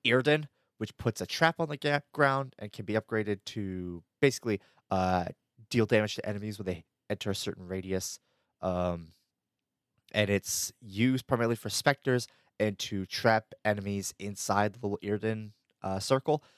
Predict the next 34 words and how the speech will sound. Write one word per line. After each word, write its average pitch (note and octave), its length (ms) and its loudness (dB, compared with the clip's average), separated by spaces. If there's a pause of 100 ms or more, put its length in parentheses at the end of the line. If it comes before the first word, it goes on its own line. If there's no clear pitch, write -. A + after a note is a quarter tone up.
(640)
Uh, F#2 280 -2
it G#2+ 220 2
also, A2+ 300 2
if - 140 -6
you're F2+ 160 -8 (140)
running G2 220 2
a F#2 60 -8
sign G2+ 280 2
build F#2+ 220 -4
like F2 240 -8
I D#3 140 6
am, C3 280 2 (680)
it A2+ 220 0 (380)
can A2+ 180 -2
also G2 280 2
help F2+ 260 0
give F#2+ 200 -10
you G2 80 -10
buffs G2+ 460 4
to G#2 200 -10
your F2 260 -10
sign A2+ 260 4
intensity F#2 600 -8 (200)
and G2 140 -10
stamina - 260 -8
regeneration. - 680 -10 (2000)
Um, F2+ 640 -2 (140)
then G2+ 120 -2
there's F#2 200 -2
Igni, A#2 460 2
which A2 160 -4
is F#2 100 -4
a F#2 160 -8 (120)
fire B2 680 2